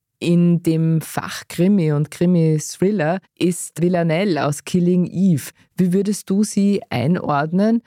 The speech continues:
Hat sie was Neues gebracht? Das ist jetzt ein großer Sprung <laughs> zu Miss Jane Marple. Aber welchen neuen Aspekt hat sie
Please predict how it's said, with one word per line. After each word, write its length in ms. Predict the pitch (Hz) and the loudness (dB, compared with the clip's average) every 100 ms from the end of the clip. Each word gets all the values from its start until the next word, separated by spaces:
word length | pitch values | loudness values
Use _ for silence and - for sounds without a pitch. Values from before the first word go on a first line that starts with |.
| _ | _
Hat 260 | - 175 - | -2 -2 -2
sie 300 | - 208 185 | 0 0 2
was 200 | 185 - | -2 0
Neues 520 | 143 - 160 190 - | -2 0 0 0 -2
gebracht? 600 | 180 - 143 - - - | -6 -4 -4 -4 -6 -6
Das 140 | 180 | -4
ist 100 | 175 | -4
jetzt 240 | 180 170 - | -2 -2 -2
ein 320 | 160 165 156 | 0 2 0
großer 380 | 143 151 170 214 | 0 -2 0 -4
Sprung 480 | - - 170 202 226 | -2 0 2 2 0
<laughs> 0 | |
zu 220 | - 208 214 | -2 -4 -2
Miss 240 | 196 190 - | -2 -4 -6
Jane 320 | - 165 170 | -2 -2 0
Marple. 520 | 170 151 147 151 185 262 | 0 0 0 0 -2 -2
Aber 680 | - 165 165 180 180 185 - | -2 -4 0 0 2 0 -2
welchen 460 | - 160 160 - 247 | -2 -2 -2 0 0
neuen 320 | 170 160 208 | 2 2 0
Aspekt 640 | - 175 - - - - - | 0 -6 -4 -6 -6 -6 -4
hat 200 | 196 - | -4 -6
sie 580 | - 170 185 196 196 | -2 2 2 2 -2